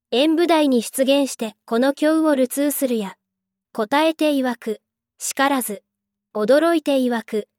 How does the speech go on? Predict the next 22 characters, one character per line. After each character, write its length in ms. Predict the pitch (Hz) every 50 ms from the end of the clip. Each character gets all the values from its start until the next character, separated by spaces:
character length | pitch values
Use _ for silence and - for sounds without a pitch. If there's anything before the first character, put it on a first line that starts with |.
| _ _ _ _ _ _ _ _ _ _
法 120 | 240 233
華 140 | - 302 320
経 260 | - 339 339 330 330
並 260 | 311 311 311 311 311
び 120 | 277 277 254
に 120 | 247 240
本 300 | 208 220 233 247 262 254
門 220 | 269 262 254 247 226
は、 220 | 220 208 202 - _ _ _ _ _ _ _ _ _ _ _ _ _ _
仏 420 | - 220 214 277 285 - 311 311
の 120 | 302 302
滅 280 | 277 262 254 247 285 285
後 180 | 277 294 285 277
を 60 | 269
も 140 | 254 285 285
っ 40 |
て 160 | - - 254 214
本 280 | - 233 247 285 294
と 140 | - 311 277
な 120 | 262 247
し 100 | 233 -
て、 220 | - - 208 196